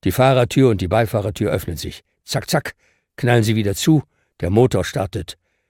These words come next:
der L K W fährt los. Es ist stockfinster. Im Inneren des Wagens ruckelt und wackelt es. Die Kisten sind mit Gurten aneinandergebunden. Aber die einzelne Kiste auf dem Boden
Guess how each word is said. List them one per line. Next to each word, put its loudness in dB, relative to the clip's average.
der -2
L -2
K -6
W -4
fährt -6
los. -10
Es -4
ist -8
stockfinster. -8
Im 2
Inneren 6
des -2
Wagens -2
ruckelt -2
und -6
wackelt -6
es. -12
Die 0
Kisten 0
sind 0
mit -2
Gurten 4
aneinandergebunden. -6
Aber 2
die 0
einzelne 0
Kiste -2
auf -4
dem -2
Boden 0